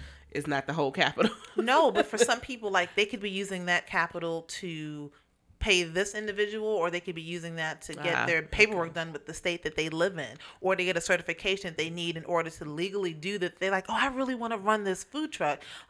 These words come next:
Speaker 2: "Oh, I'm sorry, you have to have your food service safety manager license in order to do that," because certain laws fall under cottage cheese laws, and, but certain things that are in this temperature da-, I used to manage a restaurant, y'all.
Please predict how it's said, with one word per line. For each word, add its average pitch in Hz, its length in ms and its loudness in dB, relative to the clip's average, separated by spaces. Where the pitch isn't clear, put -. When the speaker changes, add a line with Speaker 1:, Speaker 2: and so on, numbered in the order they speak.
Speaker 2:
"Oh, 320 180 10
I'm 440 80 -2
sorry, 202 340 2
you 302 100 -4
have 370 160 0
to 302 80 4
have 254 120 0
your 220 120 -6
food 233 200 -6
service 233 300 -4
safety 254 340 0
manager 247 400 0
license 175 400 2
in 185 120 -4
order 180 180 0
to - 160 -6
do 170 220 -6
that," 139 240 -2
because 196 260 -2
certain 277 300 2
laws 180 220 4
fall 180 320 4
under 180 300 0
cottage 170 340 4
cheese 175 300 0
laws, 175 240 8
and, 160 160 -10
but 175 160 -4
certain 269 300 0
things 247 240 -4
that 208 100 0
are 180 60 -2
in 190 100 -6
this 196 140 -4
temperature 208 400 -4
da-, 190 180 0
I 196 80 -2
used 208 100 -8
to 165 80 -6
manage 160 320 2
a 180 60 8
restaurant, 151 460 4
y'all. 143 240 2